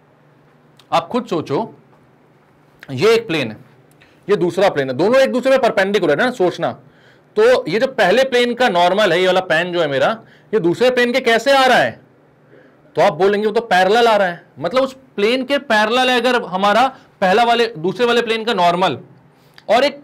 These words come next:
एक वेक्टर मुझे पी क्यू मिल रहा है, ये भी उस प्लेन के ऊपर आ रहा है, ठीक है। तो दो पैरेलल वेक्टर्स मिल गए मुझे उस प्लेन के। तो मैं क्या बोल सकता हूं कि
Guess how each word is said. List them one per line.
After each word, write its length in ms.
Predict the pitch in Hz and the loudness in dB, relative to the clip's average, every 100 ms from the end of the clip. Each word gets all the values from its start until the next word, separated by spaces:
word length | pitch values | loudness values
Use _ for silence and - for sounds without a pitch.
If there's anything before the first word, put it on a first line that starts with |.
| _ _ 190 | _ _ -2
एक 220 | 269 269 | -2 0
वेक्टर 320 | 262 254 262 | -2 -2 -4
मुझे 160 | 254 277 | -4 -6
पी 220 | 233 233 | -6 -8
क्यू 140 | - | -4
मिल 180 | 269 240 | -2 0
रहा 120 | 214 | 0
है, 80 | 226 | 0
ये 140 | 208 226 | 0 -4
भी 120 | 208 | -4
उस 120 | 269 | -6
प्लेन 300 | 262 233 247 | -4 -4 -4
के 100 | 247 254 | -2 -4
ऊपर 300 | 214 233 208 | -2 0 2
आ 120 | 143 | 2
रहा 120 | 107 | 0
है, 80 | 107 _ _ _ _ _ _ _ _ _ _ | -8 _ _ _ _ _ _ _ _ _ _
ठीक 160 | 185 208 | -6 -4
है। 120 | 254 254 - _ _ _ _ _ | -4 -8 -20 _ _ _ _ _
तो 80 | 262 | -10
दो 280 | 196 190 294 | -4 0 0
पैरेलल 420 | 294 208 202 269 262 | 0 0 2 2 0
वेक्टर्स 280 | 254 247 220 | -2 -6 -6
मिल 120 | 220 | -4
गए 120 | 233 | -2
मुझे 220 | 220 208 | -2 0
उस 280 | 214 277 - - _ | 0 0 -6 -20 _
प्लेन 300 | 190 202 208 | -4 -4 -4
के। 180 | 147 104 - _ _ _ _ _ _ _ _ _ _ | -10 -16 -20 _ _ _ _ _ _ _ _ _ _
तो 60 | 269 | -2
मैं 120 | 277 | 0
क्या 120 | 277 | 2
बोल 160 | 262 247 | 0 0
सकता 280 | 240 - 214 | -2 -4 -4
हूं 120 | 208 | -4
कि 120 | 226 | -6